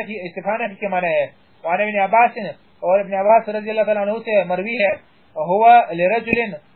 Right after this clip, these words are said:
آ، یہ ایسے آدمی کی مثال ہے، عمل بالطاعات، جس نے اطاعت کا-، کیے، یعنی بہت سارے اعمال کیے، عبادت کی، ذکر و اذکار کیے، ثم برسلہ شیطان، پھر اس کے شیطان، پھر اس کے پاس شیطان بھیجا گیا،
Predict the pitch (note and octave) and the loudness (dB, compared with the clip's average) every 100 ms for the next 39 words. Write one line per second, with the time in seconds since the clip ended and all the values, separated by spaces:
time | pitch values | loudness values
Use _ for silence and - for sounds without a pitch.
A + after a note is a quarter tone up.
0 | _ E3+ F3 F3 F3+ F3+ F3+ F3+ G3+ G3+ | _ -2 2 6 6 6 4 0 -4 0
1 | A3 A3 A#3 F#3 F3+ A3 A3+ A#3 D#3+ - | -2 0 -2 -2 -4 -8 -10 -8 -8 -12
2 | _ - F3 G#3 A3 A3 G#3+ F3 C#3 C#3 | _ -16 -2 2 4 4 4 2 0 -2
3 | F3 A#3+ A#3+ A#3 G#3 - F#3+ G3+ F#3+ - | 0 0 4 2 2 -2 2 4 2 0
4 | F#3+ G#3+ B3 A#3 E3 - _ _ - F3 | -14 -12 -4 -2 -2 -6 _ _ -10 -4
5 | F#3+ F#3+ A3 A#3 - - A#3 A#3 - G3 | 0 2 4 2 -2 -6 -2 -2 -2 -2
6 | G#3+ G3 F3+ D#3 D3 D#3 G3 A3+ A3 A3 | 2 2 2 -2 -4 -2 -2 2 0 2
7 | F#3+ G#3 G#3 - E3 D3+ C#3+ D#3 _ F3+ | 2 2 0 -4 -2 -2 -2 -8 _ -10
8 | E3+ F3+ G#3+ A3 G#3+ E3 - _ _ _ | 4 6 6 2 -6 -6 -8 _ _ _
9 | _ _ _ _ _ - F3+ A3 A3 G3 | _ _ _ _ _ -12 -6 4 6 6
10 | - A3+ G#3+ G3+ D#3 - - _ _ _ | 8 6 6 2 0 -2 -8 _ _ _
11 | _ _ _ _ _ _ G3+ A3 B3 A#3+ | _ _ _ _ _ _ 2 4 6 6
12 | A3 A3+ A3 A3+ A3 F#3 G#3 F#3 C#3 _ | 6 6 8 6 4 4 4 4 0 _
13 | _ _ F#3+ A3+ A3+ A#3 G#3+ G3 A3 A3+ | _ _ 0 0 2 2 4 4 6 4
14 | F#3+ F#3+ G#3 A3+ A3 G#3+ A3+ G#3+ F#3+ A3+ | 2 -2 0 -4 2 6 6 6 2 4
15 | G#3 F#3+ F3+ E3+ D3 | 4 6 6 6 4